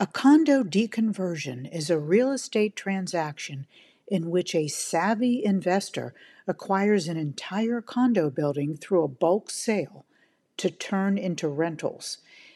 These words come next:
This investment trend has been seeing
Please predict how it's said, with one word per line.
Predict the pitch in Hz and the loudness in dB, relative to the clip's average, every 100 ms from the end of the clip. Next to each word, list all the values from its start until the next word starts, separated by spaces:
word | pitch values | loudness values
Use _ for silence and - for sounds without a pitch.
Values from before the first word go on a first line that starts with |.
| - | 2
This | 277 - | 2 4
investment | 330 254 175 190 - 165 135 | 4 4 4 0 0 -4 -4
trend | 143 - 139 127 - - _ | -6 -4 -4 -4 -8 -16 _
has | - 196 | 2 2
been | 151 185 165 _ _ | 4 0 0 _ _
seeing | - - 220 185 151 | -8 2 4 4 -2